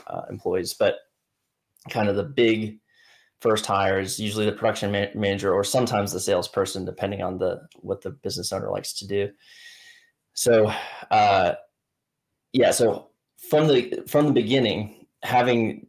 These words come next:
knowing these numbers really helps because you can kind of plan out how you're going to, to grow the business. Um, not only for what you should be pay-, paying yourself, but also what you should prepare to pay other people.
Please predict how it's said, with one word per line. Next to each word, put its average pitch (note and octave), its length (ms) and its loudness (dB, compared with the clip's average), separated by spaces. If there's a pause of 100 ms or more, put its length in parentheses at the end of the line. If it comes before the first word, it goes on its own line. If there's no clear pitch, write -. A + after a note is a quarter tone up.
(140)
knowing A2+ 440 4
these G#2+ 220 -2
numbers A#2+ 680 0
really A#2+ 280 2
helps A2 300 0
because G#2+ 360 -2
you A2 120 -4
can G#2+ 160 -4
kind G#2+ 220 0
of G2+ 180 -2
plan A2 360 -2
out G#2 300 0 (460)
how G#2+ 240 0
you're G#2+ 220 2
going G#2 220 -2
to, G2 300 -6
to - 120 -10
grow G2+ 180 0
the F#2+ 120 -2
business. G2 640 -4 (420)
Um, F#2 360 0 (160)
not A#2+ 220 2
only C3+ 140 4
for B2 160 2
what A2+ 220 2
you G#2+ 160 0
should G#2 180 -6
be G2+ 100 -6
pay-, - 280 -14 (320)
paying A2+ 260 0
yourself, G#2+ 460 0
but G#2+ 100 2
also G2+ 460 0 (180)
what G#2+ 220 -2
you G#2+ 100 -8
should G#2 320 -6 (380)
prepare A2+ 480 0
to G#2 120 -4
pay G#2 220 -2
other G#2+ 240 2
people. - 480 -6